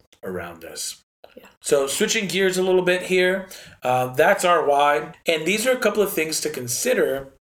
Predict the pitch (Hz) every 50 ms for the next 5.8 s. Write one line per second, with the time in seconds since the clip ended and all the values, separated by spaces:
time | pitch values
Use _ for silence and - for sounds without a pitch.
0 | - - - 131 131 131 143 151 151 - 156 151 147 139 131 131 123 123 131 139
1 | 135 - 135 123 120 117 113 113 117 120 117 113 113 113 - - 131 127 135 135
2 | - 131 127 120 120 - 170 170 180 175 - - 170 165 160 147 - - 147 -
3 | 135 127 123 - - 233 226 165 143 139 135 139 - - - - _ _ - 131
4 | 135 143 139 135 135 139 147 156 160 156 - - 143 131 127 120 120 120 - -
5 | - - - _ - 127 123 123 120 120 120 120 120 117 113 117